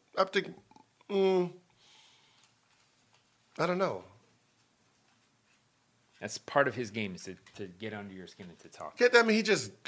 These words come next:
Speaker 1: his, his energy is just, that's his energy. That's how he
Speaker 2: Yeah.
Speaker 1: plays. There's, you know, there's no wrong or right. He just plays with passion. You know, um, Rondo's passion is also high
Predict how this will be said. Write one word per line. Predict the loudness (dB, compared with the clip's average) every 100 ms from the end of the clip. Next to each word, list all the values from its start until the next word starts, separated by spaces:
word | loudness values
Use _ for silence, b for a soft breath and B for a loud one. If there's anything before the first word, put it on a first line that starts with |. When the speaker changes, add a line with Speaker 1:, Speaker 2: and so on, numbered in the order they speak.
| -16 -20 -6
Speaker 1:
his, | 0 2 2
his | 4 8 8
energy | 10 8 8 6 4
is | 6
just, | 4 4 6
that's | 4 6
his | 0 -2
energy. | -4 -4 0
That's | 2 4
how | 2
he | 0
Speaker 2:
Yeah. | -4
Speaker 1:
plays. | -6 -6 -4
There's, | -4 -4 -4
you | -2
know, | 0
there's | 0 0
no | -2
wrong | 0 0 2
or | 0
right. | 2 0 0 -8 B B
He | -6
just | -4 -4
plays | -2 -2 -2
with | -2
passion. | 0 0 -2 -8 -10
You | -6
know, | -4 -6 -10 B B B -2
um, | 2 2 0 -4 -10 _ _ _ _ _ _ _
Rondo's | 2 2 4 0 -2
passion | 6 6 6 2 0
is | -2 -4 -8 -16 b b _ _ _ _ _ 10
also | 10 10 6
high | 6 4 4